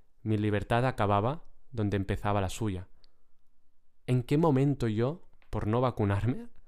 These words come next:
estoy invadiendo tu libertad? He llegado a ver amigos míos que decían que por no vacunarse te, me tirari-, tirarían, le pegarían un tiro a la persona que no se vacunara.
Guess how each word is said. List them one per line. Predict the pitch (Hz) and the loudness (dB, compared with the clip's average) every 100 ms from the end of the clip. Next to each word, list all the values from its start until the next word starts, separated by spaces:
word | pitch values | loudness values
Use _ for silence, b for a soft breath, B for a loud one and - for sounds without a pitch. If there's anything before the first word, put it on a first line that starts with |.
| - - - - - - - - - - - - | -14 -14 -14 -16 -16 -16 -16 -18 -18 -18 -18 -10
estoy | 113 - 123 - - - - - | -6 -2 -2 -2 -10 -12 -14 -12
invadiendo | - 147 135 113 110 120 120 104 | 0 4 6 6 6 6 4 2
tu | 98 | -2
libertad? | 92 90 87 - 85 85 - - - - | -4 -4 -6 -8 -10 -12 -18 -20 -16 -4
He | |
llegado | 190 240 185 127 | 2 4 6 6
a | |
ver | 104 123 | 4 4
amigos | 110 110 98 104 | 4 4 2 0
míos | 98 120 | -2 -2
que | - | -2
decían | 110 104 95 113 123 139 | 0 0 -2 -4 -4 -4
que | 120 | -6
por | - 107 | -2 0
no | 110 147 | 2 2
vacunarse | 170 - 101 95 151 170 b b b - | 2 0 0 0 -4 -6 b b b -4
te, | 151 135 - | 0 0 0
me | 127 120 | 2 2
tirari-, | 123 123 120 - 123 | 2 0 -2 -8 -8
tirarían, | 127 127 139 180 165 139 123 | 0 2 4 4 4 0 -4
le | 117 | -2
pegarían | 123 123 151 190 | 2 4 6 6
un | 151 | 6
tiro | - 156 170 208 - | 4 2 2 0 2
a | 123 | 4
la | 117 | 4
persona | 113 110 139 | 2 0 2
que | 143 | 2
no | 131 | 0
se | - | 0
vacunara. | 123 110 107 143 95 | -4 -2 -2 -2 -8